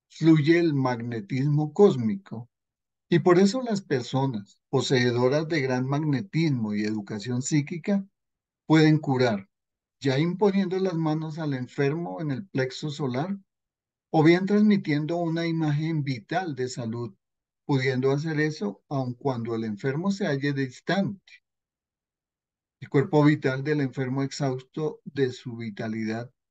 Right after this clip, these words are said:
recibe la energía que se le transmite y queda sano. A este hecho supremamente natural, los ignorantes le llaman milagro, y los sabios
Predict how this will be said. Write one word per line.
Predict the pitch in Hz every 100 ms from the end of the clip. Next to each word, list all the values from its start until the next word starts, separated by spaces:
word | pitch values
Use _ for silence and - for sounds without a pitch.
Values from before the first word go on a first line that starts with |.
| _ _ _
recibe | 135 123 - 147 202
la | 202 185
energía | 151 131 - 156 165 175 175
que | - 151 135 127
se | 127 143
le | 127 127 123
transmite | 135 117 123 151 170 - 233 247 _ _ -
y | -
queda | - 117 113
sano. | 113 147 156 101 _ _ _ _ _ _ _ _ _ _ _ _ _ _ _ _ _
A | 151
este | 151 220 220 190
hecho | 147 - 156
supremamente | 156 139 131 131 139 135 151
natural, | 147 139 120 110 110 113 127 _ _ _ -
los | 127
ignorantes | 135 117 110 110 107 101 151
le | 156 120
llaman | 104 107 110
milagro, | 113 135 175 120 104 _ _ _ _ _ _ -
y |
los | 175 180 180
sabios | 180 139 135 131 147 - - -